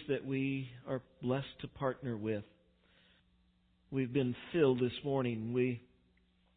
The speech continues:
we ask, Lord, and, and trust that you have been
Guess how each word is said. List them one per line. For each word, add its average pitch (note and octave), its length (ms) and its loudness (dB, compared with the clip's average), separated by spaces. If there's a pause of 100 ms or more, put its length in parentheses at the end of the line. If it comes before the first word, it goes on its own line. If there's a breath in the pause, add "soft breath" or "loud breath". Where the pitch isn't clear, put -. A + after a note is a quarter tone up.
(120)
we B2+ 220 6
ask, E3 240 6
Lord, C#3 260 8
and, A#2+ 200 2
and B2 260 -2
trust F3+ 240 0 (140)
that C3 100 2
you D3 440 6 (100)
have C3+ 180 0
been C3+ 160 2